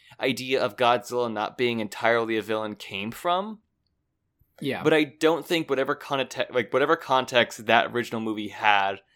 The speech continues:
Speaker 1: that these, these new ones don't. Like, they don't have it.
Speaker 2: No.
Speaker 1: <laughs> And so that's why, like, I think when I went back and watched it, I was just like, "Oh, okay. I, I don't know what to think about this. I feel like there's something here that I'm, I,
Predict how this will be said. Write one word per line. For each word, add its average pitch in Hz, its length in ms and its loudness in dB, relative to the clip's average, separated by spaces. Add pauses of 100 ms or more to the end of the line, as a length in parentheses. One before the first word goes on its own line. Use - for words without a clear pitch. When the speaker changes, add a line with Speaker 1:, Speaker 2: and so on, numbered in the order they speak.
(180)
Speaker 1:
that 110 180 0
these, 110 280 -2
these 135 340 -2
new 135 120 0
ones 120 240 0
don't. 95 320 -4 (680)
Like, 117 160 -2
they 131 100 4
don't 117 180 4
have 90 220 -4
it. - 140 -18 (540)
Speaker 2:
No. 208 220 6
Speaker 1:
<laughs> - 60 -12 (1080)
And 156 160 0
so 147 320 2 (380)
that's 175 200 4
why, 202 140 6
like, 165 120 6
I 151 40 4
think 147 220 -2
when 135 100 4
I 123 40 2
went 123 120 0
back 110 180 -2
and 104 140 -10
watched 202 380 2
it, 110 100 0
I 107 120 2
was 110 140 -2
just 113 140 -14
like, 127 200 -6
"Oh, 151 260 6
okay. - 540 -8 (500)
I, 120 960 -6 (1600)
I - 60 -4
don't 151 80 2
know 160 60 2
what 147 80 -4
to - 40 -10
think 151 140 0
about 107 240 -4
this. - 420 -12 (480)
I 117 100 -4
feel 131 180 -2
like 156 160 -2
there's 135 180 -8
something 123 240 -10
here 101 320 -10
that 98 100 -6
I'm, 98 220 -6
I, 110 200 0